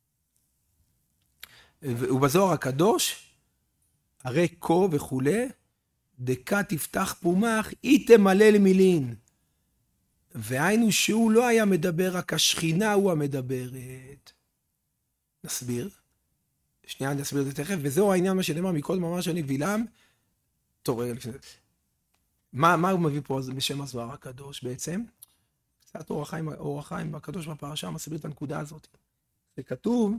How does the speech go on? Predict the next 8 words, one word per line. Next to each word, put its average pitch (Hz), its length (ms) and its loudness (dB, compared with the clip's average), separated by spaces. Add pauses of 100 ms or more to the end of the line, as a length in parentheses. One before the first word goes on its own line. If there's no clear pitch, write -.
(920)
ש-, - 220 -8 (840)
כשבלעם, 147 540 -4
אה, 139 140 -6
הולך 139 340 -6
לחפש 151 340 -12
זה, 208 120 -6
אז 175 80 -6
כתוב, 185 320 -4